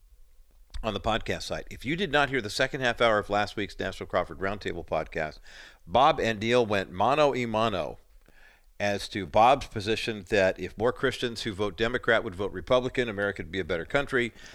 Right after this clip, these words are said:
and Neil's position that if more Christians would just be Christians, and regardless of their, uh, political affiliation, um, that, that we, we would be better off in terms of serving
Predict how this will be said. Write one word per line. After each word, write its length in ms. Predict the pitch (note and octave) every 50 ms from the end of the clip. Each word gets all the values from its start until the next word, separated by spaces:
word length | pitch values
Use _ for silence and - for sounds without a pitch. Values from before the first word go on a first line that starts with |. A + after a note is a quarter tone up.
| - - - - -
and 240 | G2 G2 F#2+ F#2+
Neil's 240 | G2 A#2 C3+ C3+ -
position 480 | - A#2 G#2+ A2 A2 G#2+ - A#2 G#2+ G2
that 180 | G#2 G#2 F#2+
if 140 | F2+ - -
more 140 | G2+ G2+ F2+
Christians 500 | - - C#3 B2 - - A#2+ G#2 G2 -
would 160 | G2+ G2+ E2+
just 180 | - G2+ - -
be 120 | - F#2
Christians, 580 | - - D#3+ D#3 - - A#2 G#2+ G#2+ G2+ - -
and 240 | - G2+ G3+ F3+ F#2+
regardless 500 | G2 F2 G#2 G#2 B2 A#2+ A2+ A2+ - A2
of 220 | G2+ F#2+ F2 -
their, 260 | G#2+ F#2+ F2+ F2+ F2 - - - - - - _ -
uh, 300 | - E2+ E2 D#2+ E2 E2 E2 -
political 380 | - B2 C#3+ D3 C3+ - A2+
affiliation, 720 | G#2 - - A2 F#2+ G2 G2 F#2 F#2 F#2 - - A2 G#2 G#2 - - - - - - - _ _ -
um, 460 | - F#2+ F#2 F2+ F2+ F2 F2 F2+ F2+ - - - _ -
that, 280 | E2+ F2+ A2+ G2+ D#2+ -
that 240 | A#2 A2 F2+ - E2+
we, 160 | G#2 G#2+ G2 F2 F2 - - -
we 80 | G#2+ G2+
would 180 | F#2 G2 F2
be 80 | E2+ -
better 300 | F#2 G2+ G2 G2 F#2 F2
off 180 | F2 F2+ -
in 100 | G2+ F#2
terms 300 | F2 - G2 F2+ F2+ E2+
of 80 | F#2+ F2
serving 400 | - - F2 D#2+ D#2 E2+ E2+